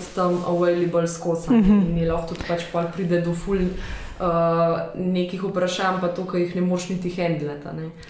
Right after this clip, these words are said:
Speaker 1: Drugače je pa zanimivo, no, jaz sem že nekaj izprobavala, pa malo kvize pa tako, eh, je v bistvu kar dosti fun, no.
Speaker 2: Mhm. Ja, verjetno je ta chatbot namenjen samo tisti začetni vzpostavitvi nekega stika. Ke jaz
Speaker 1: Ja.
Speaker 2: pridem na stran, da pač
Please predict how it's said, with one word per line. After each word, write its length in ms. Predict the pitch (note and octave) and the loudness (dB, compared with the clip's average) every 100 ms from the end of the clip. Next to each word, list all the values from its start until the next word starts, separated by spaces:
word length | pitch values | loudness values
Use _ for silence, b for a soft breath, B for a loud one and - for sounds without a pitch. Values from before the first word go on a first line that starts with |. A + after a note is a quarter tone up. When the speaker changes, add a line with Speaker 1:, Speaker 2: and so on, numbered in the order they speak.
| B | B
Speaker 1:
Drugače 380 | G3 G3+ A3+ B3+ | -4 0 2 2
je 60 | |
pa 100 | B3 F#3+ | 0 0
zanimivo, 440 | G#3 G#3 G3+ F3+ | 0 0 0 0
no, 120 | E3 | 0
jaz 180 | E3+ F3 | 0 -2
sem 160 | F#3 F3 | 0 0
že 140 | E3+ | 0
nekaj 220 | F3+ F3+ | -2 -2
izprobavala, 720 | F3+ - E3 F3 F3+ E3+ E3 D#3+ | -6 -4 -2 0 2 2 0 -2
pa 120 | E3 | -4
malo 220 | D#3 D#3+ | -2 -4
kvize 380 | D#3+ F#3+ F3 E3 | -4 -8 -4 -4
pa 140 | E3+ D#3+ | -6 -10
tako, 400 | - F#3 F#3 F#3 B B B | -10 -6 -6 -8 B B B
eh, 80 | E3 E3+ E3 E3 | -4 -2 -2 -2
je 220 | F#3 F3 E3 D#3+ | 2 2 2 -2
v 100 | E3+ | -4
bistvu 260 | E3+ - E3+ | -4 -4 -4
kar 220 | - E3 E3 | 0 0 0
dosti 340 | E3 D#3 - | 0 0 -2
fun, 200 | D#3+ D3+ | -4 -2
no. 100 | D3 - - _ _ | -4 -8 -18 _ _
Speaker 2:
Mhm. 260 | A#3 F#3+ F#3+ - - B B B | -2 0 -2 -6 -16 B B B
Ja, 120 | G#3+ | 8
verjetno 360 | G#3+ A3+ A#3 A3+ | 10 10 8 6
je 140 | A3 | 8
ta 120 | A3+ | 8
chatbot 540 | A3 A3+ A3 G3+ G#3 G#3 | 10 10 8 8 6 6
namenjen 420 | G#3+ G#3 G#3 G#3 | 4 6 6 4
samo 280 | G#3 G#3+ G#3 | 4 4 4
tisti 320 | G#3+ - G#3+ | 4 2 2
začetni 840 | G3 F#3+ A3 G#3+ F#3+ F#3 F#3 F#3 - - | 2 2 0 2 2 2 2 0 -4 -6
vzpostavitvi 920 | A3 - - F#3+ - G3+ A3 G3+ F#3 | -6 -4 -4 -2 2 4 4 4 2
nekega 420 | F#3 F#3 - F#3 F3+ | 2 0 0 -2 -2
stika. 420 | - G#3 - G3+ _ b b - | -4 -8 -6 -10 _ b b 6
Ke 80 | |
jaz 120 | G#3+ G#3 | 6 6
Speaker 1:
Ja. 80 | |
Speaker 2:
pridem 340 | - A#3+ G#3+ G#3+ | 6 6 8 6
na 100 | G#3 | 4
stran, 380 | - B3 A3 G#3+ | 4 4 6 4
da 80 | |
pač 460 | G3+ G#3+ G#3 - | 4 4 2 0